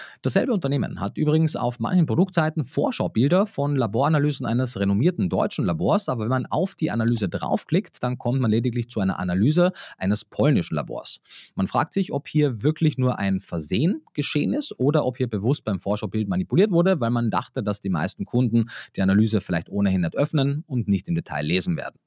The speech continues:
Was soll man nun als Kunde tun, um Unternehmen dazu zu animieren, ihre Qualitätsstandards zu verbessern? Ganz einfach, schreibt die Unternehmen an und verlangt aktuelle Nährstoff- und Schadstoffanalysen von akkreditierten inländischen Laboren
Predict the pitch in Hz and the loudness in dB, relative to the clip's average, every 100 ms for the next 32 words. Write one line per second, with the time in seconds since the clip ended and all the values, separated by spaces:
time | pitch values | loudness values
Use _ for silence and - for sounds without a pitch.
0 | - 123 185 214 214 208 175 165 - 185 | 0 0 2 2 4 4 4 2 2 2
1 | 160 - 175 175 156 143 123 120 165 196 | 4 4 4 6 4 2 0 2 4 4
2 | 143 123 135 - - 107 113 180 254 - | 4 2 0 0 0 4 6 6 4 2
3 | 156 170 165 127 127 139 - 117 120 - | 2 2 0 -2 2 0 0 -4 -4 -4
4 | 107 87 87 - - _ _ _ _ - | -4 0 0 -2 -8 _ _ _ _ 0
5 | 226 320 226 254 - - 107 202 214 185 | 0 0 0 -2 -4 -2 -2 0 0 2
6 | 147 139 131 170 226 226 226 143 110 - | 2 0 0 0 0 0 0 0 2 -2
7 | - - 160 196 135 107 101 - 78 101 | -6 -2 -2 0 0 2 2 0 -2 0
8 | 139 170 160 - 165 214 - - - 156 | 2 2 0 0 2 2 2 -4 -2 -4
9 | 113 113 170 202 214 135 147 143 117 - | 0 2 4 2 0 0 -2 -2 -6 -4
10 | 98 160 196 208 220 196 135 139 123 113 | 0 2 4 4 0 0 2 4 4 2
11 | 95 85 101 165 | 0 0 2 2